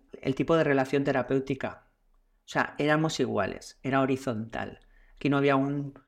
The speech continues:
una persona que sabe mucho y te va a decir lo que te pasa. Aquí había un ser humano ante ti que te acompaña, que comparte, que, que se pierde,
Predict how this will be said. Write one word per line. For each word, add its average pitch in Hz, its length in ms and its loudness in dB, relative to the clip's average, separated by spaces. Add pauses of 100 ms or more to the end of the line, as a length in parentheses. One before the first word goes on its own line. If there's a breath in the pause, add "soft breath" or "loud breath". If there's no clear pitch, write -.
(220 soft breath)
una 156 240 2
persona 135 400 0
que 139 80 -2
sabe 135 380 2
mucho 135 360 -2
y 131 60 4
te 123 100 -4
va 117 160 0
a 110 40 -2
decir 113 340 -2
lo 104 160 -4
que 104 80 -6
te - 140 -12
pasa. - 520 -18
Aquí 113 220 -2
había 147 180 4
un 135 120 2
ser 147 260 2
humano 139 400 2
ante 139 260 0
ti 165 380 0
que 139 80 2
te 127 100 -2
acompaña, 135 640 0
que 131 140 0
comparte, 135 720 -2 (140)
que, - 240 -2 (160)
que 156 100 -4
se 120 160 -4
pierde, 170 600 2